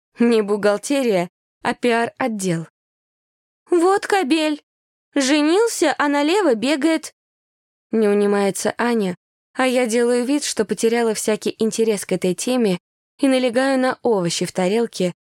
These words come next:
к курице доверие потеряно. Как и к Евсееву, который кому-то умудрился сообщить о своей женитьбе. Всё ещё обсуждая свадьбу и таинственную жену Слав Славыча,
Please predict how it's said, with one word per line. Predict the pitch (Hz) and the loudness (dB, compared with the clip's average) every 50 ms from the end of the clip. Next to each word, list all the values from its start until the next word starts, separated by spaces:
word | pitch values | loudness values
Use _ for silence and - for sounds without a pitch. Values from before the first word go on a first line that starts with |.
| _ _ _ _ | _ _ _ _
к | - - - | -16 -14 -6
курице | - - 302 302 254 233 - - 190 | -2 0 0 0 0 -2 -4 -2 0
доверие | 190 196 196 202 202 196 202 196 | 0 2 2 2 0 0 -2 -2
потеряно. | - 220 220 - - 175 160 - 156 147 147 147 - _ _ _ _ _ _ _ _ _ _ _ _ _ _ _ _ _ _ | -2 -4 -4 -2 -2 -4 -2 -2 -2 -2 -4 -4 -8 _ _ _ _ _ _ _ _ _ _ _ _ _ _ _ _ _ _
Как | - - 220 214 208 - - 226 | -4 -2 -2 -2 -2 -4 -2 -2
и | 226 220 208 | 0 0 -2
к | 196 - | -2 -4
Евсееву, | 220 226 226 - - - 220 190 170 170 160 156 156 160 156 - _ _ _ _ _ _ _ _ | -4 -2 -2 -2 -2 -2 0 2 2 0 0 -2 -4 -6 -8 -12 _ _ _ _ _ _ _ _
который | - 240 220 - - 220 214 208 190 | -2 -2 0 0 0 0 0 0 -2
кому-то | - - 214 208 214 233 262 285 285 - 233 - - | -2 -2 -2 0 0 0 0 0 0 -2 -2 -2 -2
умудрился | - 208 208 208 202 185 208 233 240 226 - - 208 | -2 0 0 0 0 2 2 0 0 0 0 -2 -4
сообщить | 185 - - 185 180 - - - 285 285 - - _ | -2 -2 -2 -2 -2 -4 -4 -2 -2 -4 -4 -6 _
о | 226 | -6
своей | - - 190 196 - 180 202 220 220 | -6 -2 -2 -2 -2 0 0 0 0
женитьбе. | 208 202 214 214 208 190 170 - - - 147 143 - _ _ _ _ _ _ _ _ _ _ _ _ _ _ _ _ _ _ _ | 0 0 0 0 0 0 -2 -2 -4 -8 -10 -10 -10 _ _ _ _ _ _ _ _ _ _ _ _ _ _ _ _ _ _ _
Всё | - - - 311 320 311 | -8 -2 0 2 2 2
ещё | 285 254 - - 247 214 | 2 0 0 0 0 0
обсуждая | 208 - - - 214 214 196 196 214 220 214 202 202 | 0 -2 -2 -2 -2 0 0 0 0 2 2 0 0
свадьбу | - - 202 196 214 240 247 220 202 196 202 | -2 -4 -2 0 0 0 0 0 -2 -2 0
и | 196 190 196 202 196 | 0 0 0 -2 -4
таинственную | - - 196 190 196 202 202 190 - - - 180 180 180 180 175 175 | -2 -2 0 0 0 0 0 -2 -4 -4 -2 0 0 2 2 2 0
жену | 170 185 185 185 185 180 | 0 0 0 0 0 -2
Слав | - - - 175 175 170 - | -2 -2 -2 0 0 -2 -4
Славыча, | - - 202 214 240 254 240 220 - - - 175 170 | -4 -4 -2 -2 -2 -2 -2 -2 -4 -4 -4 -4 -6